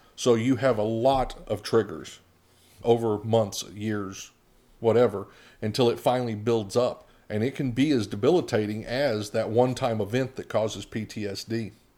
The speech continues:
And because this gradually builds up over time, it makes symptoms,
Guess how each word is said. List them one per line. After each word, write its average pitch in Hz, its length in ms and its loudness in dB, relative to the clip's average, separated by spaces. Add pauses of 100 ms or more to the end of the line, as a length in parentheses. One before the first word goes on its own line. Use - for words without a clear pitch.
(540)
And 127 100 2
because 170 300 4
this 175 140 0
gradually 139 440 4
builds 127 300 2
up 131 160 2
over 120 220 0
time, 123 420 0 (600)
it 131 140 4
makes 165 260 2
symptoms, 127 680 -2